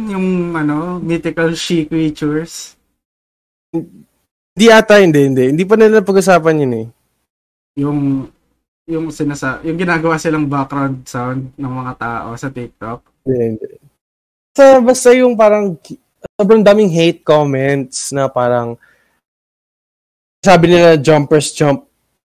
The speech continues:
Speaker 2: budget version. Tapos yung mga comments, "Ganito kami pag lasing yung mga tropa eh." Parang ganun.
Speaker 1: Eh, diba kayo naman kasi yung niche nila. Yun
Speaker 2: Yeah,
Speaker 1: yung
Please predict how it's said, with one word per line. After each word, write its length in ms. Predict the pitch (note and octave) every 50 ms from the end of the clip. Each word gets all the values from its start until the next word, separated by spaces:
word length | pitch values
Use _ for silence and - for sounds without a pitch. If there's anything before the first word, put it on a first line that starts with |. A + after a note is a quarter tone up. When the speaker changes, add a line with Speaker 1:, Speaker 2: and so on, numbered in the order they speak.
| _ _ _ _ _ _ _
Speaker 2:
budget 360 | _ D3+ D3 C#3+ C3 D3+ D3+ -
version. 840 | C3+ C#3+ D#3+ F3+ E3+ - - E3 E3 D#3+ D#3+ D#3+ D#3 D#3 D#3 D3+ D3 _ _ _ _ _ _ _ _ _ _ _ _ _
Tapos 200 | - C#3 C3+ - - - -
yung 160 | C#3+ C#3 C#3
mga 180 | C#3 C3+ C3+ C3
comments, 520 | - C3+ C3+ C3+ C#3+ D3 C#3 - - -
"Ganito 340 | D3 C#3+ D3 D3 C#3 - D3+
kami 260 | C#3+ D3+ D#3+ F#3 F#3+
pag 200 | F#3 - D3 C3+
lasing 340 | C3+ C#3 C3 - D#3 C#3+ C#3+
yung 160 | C#3 C#3 C#3
mga 280 | C#3 C#3 C3+ C3+ C3+ C3+
tropa 420 | - C#3 C3+ C3 C3 C3 - E3
eh." 220 | C#3+ B2+ B2+ A#2 - _ _ _ _ _
Parang 180 | _ F3 F#3 G3+
ganun. 420 | - F#3 E3 D#3 D3 D3 D#3 D#3+ D3
Speaker 1:
Eh, 220 | B3+ C4+ B3 A3 - _ _ _ _ _ _
diba 280 | _ C4+ C4 A#3+ D4 D4
kayo 200 | C#4 C#4+ C#4+ C#4+
naman 260 | C4+ C4+ C4 C4 B3+ A#3+
kasi 260 | - A#3+ - - A#3+
yung 140 | A#3+ A#3 G#3
niche 340 | F#3 F#3 F3 - - - -
nila. 400 | F3 D#3+ D3 C#3 C#3+ D#3 D#3 D3+
Yun 80 | D3
Speaker 2:
Yeah, 200 | D3 A#3+ F#3+ F#3 F#3+
Speaker 1:
yung 140 | G#3 G#3+